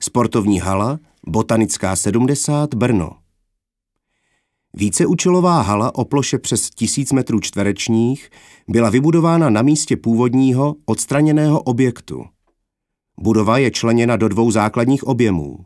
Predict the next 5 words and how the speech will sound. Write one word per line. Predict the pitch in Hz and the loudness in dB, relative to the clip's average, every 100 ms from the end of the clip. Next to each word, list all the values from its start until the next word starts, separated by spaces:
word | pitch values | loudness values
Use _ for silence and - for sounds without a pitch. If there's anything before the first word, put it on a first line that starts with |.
| _ _ _ _ _ _ _ _ - | _ _ _ _ _ _ _ _ -6
Vyšší | 95 110 110 98 | -2 0 -2 -2
část, | - 92 90 143 - - _ | -2 -2 -2 -4 -6 -10 _
situovanou | - - 151 180 175 180 151 | -4 -2 2 2 4 4 2
do | 107 | 2
dvora, | 87 95 98 123 | 0 0 0 -2